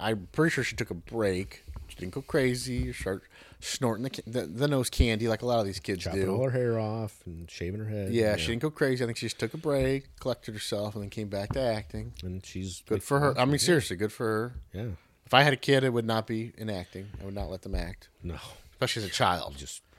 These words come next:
Speaker 2: wreck them. Yeah.
Speaker 1: Yes. Uh, how many, how many child actors turn out well? Very, very, very few.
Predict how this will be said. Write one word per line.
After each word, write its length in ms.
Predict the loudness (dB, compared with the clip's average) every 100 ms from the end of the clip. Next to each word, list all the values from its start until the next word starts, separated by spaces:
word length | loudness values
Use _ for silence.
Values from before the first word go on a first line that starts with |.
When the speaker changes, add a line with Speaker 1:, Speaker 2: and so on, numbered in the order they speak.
| -10
Speaker 2:
wreck 320 | -6 -6 -8
them. 280 | -14 -12 -12 -16 _ -16
Yeah. 120 | -8 -6
Speaker 1:
Yes. 320 | -6 -6 -8
Uh, 60 | -10 -2
how 140 | 2
many, 300 | 4 6 4
how 160 | 2 0
many 100 | 0
child 260 | 4 4
actors 420 | 6 2 0 -4 -4
turn 180 | -2 0
out 240 | -2 -4 _ _ -8
well? 320 | -4 -4 -4 -12 _ -4
Very, 340 | 0 2 2 2
very, 380 | 2 2 0 -2
very 280 | -2 -2 -4
few. 320 | -8 -8